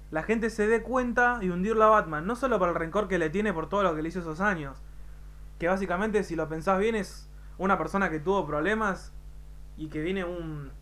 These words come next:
por así decirlo, super policía y lo, lo caga a trompada.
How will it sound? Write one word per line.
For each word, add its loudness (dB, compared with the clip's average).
por 0
así 0
decirlo, 0
super 0
policía 0
y 2
lo, -2
lo -6
caga 2
a -4
trompada. 2